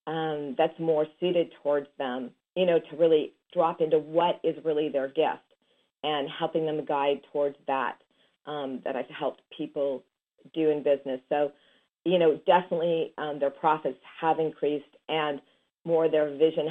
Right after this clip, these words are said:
has increased and their ability to really connect more with the people and serve the people and work more from, you know, we talk about different bottom lines in business, but, you know, you, you know, you have your profit that people tend to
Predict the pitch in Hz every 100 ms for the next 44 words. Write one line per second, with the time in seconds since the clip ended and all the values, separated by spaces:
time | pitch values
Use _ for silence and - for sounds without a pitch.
0 | 156 147 151 143 - 151 - - 175 180
1 | 175 196 202 226 233 220 214 - - 165
2 | 160 165 175 165 156 156 _ _ _ _
3 | _ - - 196 180 180 180 160 151 160
4 | _ - - 165 156 185 202 202 _ _
5 | _ _ - 175 - 180 151 139 - 160
6 | 156 180 196 - _ _ _ _ _ _
7 | - 185 180 165 156 - 165 180 175 170
8 | - 160 151 147 143 _ _ _ _ -
9 | 208 180 185 175 165 156 175 151 139 156
10 | 151 151 160 185 185 160 151 147 147 147
11 | 147 - - 139 160 165 151 139 - -
12 | - - 170 160 143 143 147 143 120 -
13 | 170 170 135 - 156 135 143 - 131 127